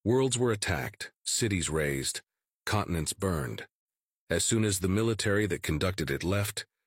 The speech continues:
a human fleet dropped out of F T L. At first, the residents of Choctaw thought the military fleet had returned to finish the devastation. Then they saw the markings.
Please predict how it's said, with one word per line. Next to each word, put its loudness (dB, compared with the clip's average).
a 2
human 2
fleet 0
dropped -2
out 0
of -4
F 0
T -2
L. -2
At 0
first, 0
the 2
residents 0
of -6
Choctaw 0
thought -2
the -2
military 0
fleet -2
had -2
returned 0
to -2
finish 0
the -6
devastation. -2
Then 2
they 2
saw 0
the -2
markings. -2